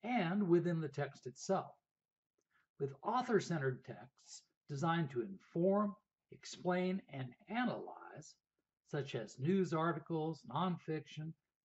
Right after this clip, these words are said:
technical writing, legal text, and instruction manuals, the reader's comprehension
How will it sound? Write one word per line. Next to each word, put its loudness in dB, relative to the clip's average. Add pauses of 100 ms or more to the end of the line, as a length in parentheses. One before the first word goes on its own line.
(140)
technical 0
writing, 2 (380)
legal 6
text, -4
and -4
instruction -2
manuals, -12 (640)
the 0
reader's 2
comprehension -2